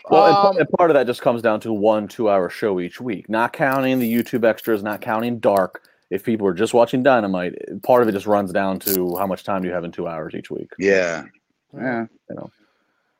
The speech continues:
Speaker 2: Um, so Nyla Rose attacked Riho. I'm assuming sh-, Nyla's gonna interfere with the championship match next week, and maybe that's how they protect, uh,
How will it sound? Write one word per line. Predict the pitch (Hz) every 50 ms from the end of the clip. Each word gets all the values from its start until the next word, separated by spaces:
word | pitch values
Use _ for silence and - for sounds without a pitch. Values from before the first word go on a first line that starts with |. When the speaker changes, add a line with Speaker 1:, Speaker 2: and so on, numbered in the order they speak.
| _ - 185
Speaker 2:
Um, | 202 214 226 226 226 220 220 214 208 202 175 - - -
so | - - - - 254 269 262 240 220 208 202 202 196 190 190 180 - - - _ _ _ _ _ _ _ _ _ _ _ _ _ _ _ _ _ _ -
Nyla | 190 196 208 208 208 190
Rose | 190 196 190 185 165
attacked | 170 165 - 190 180 175 -
Riho. | 160 180 185 170 180 180 185 202 - -
I'm | 269 285 285
assuming | 233 - - - - 220 220 226 240 240 240 233 233 233 185
sh-, | 175 - - - 226 _ _
Nyla's | 202 202 190 180 196 196 202 190 175
gonna | 165 190 185 190
interfere | 170 190 190 185 170 - 190 190 185 185 185
with | 175 165
the | 170
championship | 147 - 175 175 175 170 175 170 - 175 170
match | 170 160 160 160 - -
next | - 165 165 156 - -
week, | 165 170 170 170
and | 160 151
maybe | 147 147 139 151
that's | 143 151 151 151
how | - 160 156 151
they | 143 147
protect, | 143 - - 135 - - 147 151 147 _ _ -
uh, | 147 139 135 131 131 127 127 127